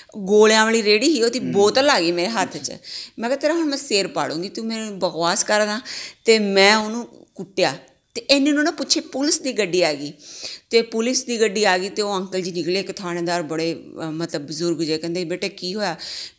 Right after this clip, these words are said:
Speaker 1: ਤੇ ਮੈਂ ਡਰ ਗਈ, ਮੈਂ ਕਿਹਾ, "ਹਾਏ, ਹੁਣ ਪੁਲਿਸ ਵਾਲੇ ਆ ਗਏ, ਹੁਣ ਮੈਨੂੰ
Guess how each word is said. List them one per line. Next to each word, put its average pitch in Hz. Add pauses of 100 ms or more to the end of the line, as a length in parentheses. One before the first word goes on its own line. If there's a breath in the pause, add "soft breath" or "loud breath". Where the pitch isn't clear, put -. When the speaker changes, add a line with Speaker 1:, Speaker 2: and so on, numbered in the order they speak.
Speaker 1:
ਤੇ 190
ਮੈਂ 160
ਡਰ 151
ਗਈ, 151
ਮੈਂ 170
ਕਿਹਾ, 165
"ਹਾਏ, 147
ਹੁਣ 170
ਪੁਲਿਸ 160
ਵਾਲੇ 175
ਆ 160
ਗਏ, 147
ਹੁਣ 160
ਮੈਨੂੰ 143